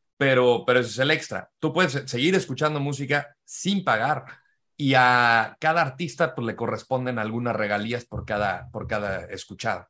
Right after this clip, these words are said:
Entonces, este, está muy interesante. Eh, llevo el primer capítulo y, y está en Netflix. Se llama The Playlist.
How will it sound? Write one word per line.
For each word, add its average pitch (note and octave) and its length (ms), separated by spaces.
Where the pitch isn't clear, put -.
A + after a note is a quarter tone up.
Entonces, A2+ 400
este, A2+ 180
está D#3+ 220
muy E3 180
interesante. C3+ 680
Eh, G2 400
llevo B2+ 260
el A2+ 100
primer A#2 280
capítulo C3 600
y, F2+ 280
y F#2 440
está A2+ 380
en A#2+ 220
Netflix. - 1040
Se - 180
llama G#2+ 340
The F#2 100
Playlist. G#2+ 720